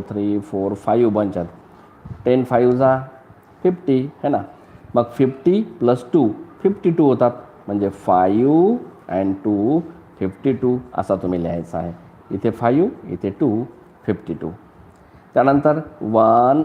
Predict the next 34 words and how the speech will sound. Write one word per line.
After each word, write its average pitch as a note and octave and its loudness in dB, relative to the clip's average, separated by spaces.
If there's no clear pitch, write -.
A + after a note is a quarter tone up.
हे A2 -2
पहा G2+ -2
इथे F#2+ -4
वन, G#2 0
टू, G#2 -2
थ्री, G2+ -2
फोर, F#2+ -4
फाईव्ह, F#2+ -2
सिक्स, G2 -6
सेवन. C3+ 2
ह्या A2 0
युनिटच्या A#2 2
स्थानावर A2 -2
इथे G#2+ -4
सेवन G#2 -2
भरायचं A2+ 0
आहे. G#2+ 0
त्यानंतर A#2 2
हा A2+ 2
टेन, A2+ 0
टेनचे A2+ 0
दोन A2+ 2
बंच A2 0
आहेत. G#2+ -2
टेन A#2+ 2
टू B2 2
जा B2 2
ट्वेंटी, A2+ 0
ट्वेंटी B2 2
प्लस C#3+ 2
हे C3+ 2
सेवन C3+ 0
किती C3+ -2
होतात? C3+ 2